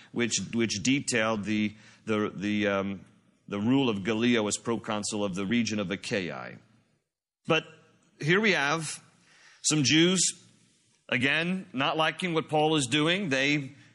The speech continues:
go before Gallio. They make charges here. "This man is persuading the people to worship God in ways contrary to the law." And so verse fourteen says, "Just as Paul was about to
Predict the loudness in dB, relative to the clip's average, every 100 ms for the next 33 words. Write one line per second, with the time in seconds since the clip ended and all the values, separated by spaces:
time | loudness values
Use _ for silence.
0 | -6 2 4 4 2 2 2 2 2 2
1 | 4 2 2 0 0 0 0 0 0 4
2 | 4 4 2 2 2 2 2 0 0 0
3 | 0 0 0 2 2 2 2 0 2 2
4 | 0 0 0 0 0 2 2 2 0 -2
5 | -2 -2 0 2 2 0 0 0 2 4
6 | 4 4 0 -4 -20 _ _ _ _ _
7 | _ _ -4 0 2 2 0 2 0 -2
8 | -2 0 0 -2 0 -2 -2 -2 0 0
9 | -2 -2 -2 0